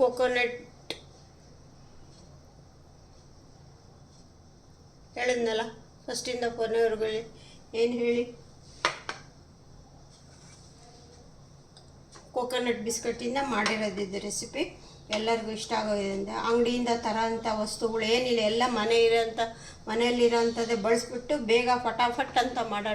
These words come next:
ಡೆಸರ್ಟ್ ಇದು. ಓಕೆ ಫ್ರೆಂಡ್ಸ್, ಇದನ್ನು ಒಂದು ಟ್ವೆಂಟಿ ಮಿನಿಟ್ಸ್ ಫ್ರೀಜರಲ್ಲಿ ಇಟ್ಕೊಂಬರ್ತೀನಿ, ಬೇಗ ಕೂಲ್ ಆಗುತ್ತೆ. ಹಲೋ ಫ್ರೆಂಡ್ಸ್, ಡೆಸರ್ಟ್ ರೆಡಿ ಆಯಿತು. ಒಂದು ಹಾಫ್ ಆ್ಯನ್ ಅವರ್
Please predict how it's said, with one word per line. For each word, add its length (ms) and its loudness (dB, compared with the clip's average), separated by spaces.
ಡೆಸರ್ಟ್ 460 -6
ಇದು. 100 -14
ಓಕೆ 200 -4
ಫ್ರೆಂಡ್ಸ್, 260 -2
ಇದನ್ನು 280 4
ಒಂದು 260 0
ಟ್ವೆಂಟಿ 300 2
ಮಿನಿಟ್ಸ್ 340 2
ಫ್ರೀಜರಲ್ಲಿ 640 6
ಇಟ್ಕೊಂಬರ್ತೀನಿ, 600 -4
ಬೇಗ 140 4
ಕೂಲ್ 240 -2
ಆಗುತ್ತೆ. 300 -4
ಹಲೋ 220 0
ಫ್ರೆಂಡ್ಸ್, 360 0
ಡೆಸರ್ಟ್ 500 0
ರೆಡಿ 280 -2
ಆಯಿತು. 280 -2
ಒಂದು 200 0
ಹಾಫ್ 240 4
ಆ್ಯನ್ 180 2
ಅವರ್ 160 -2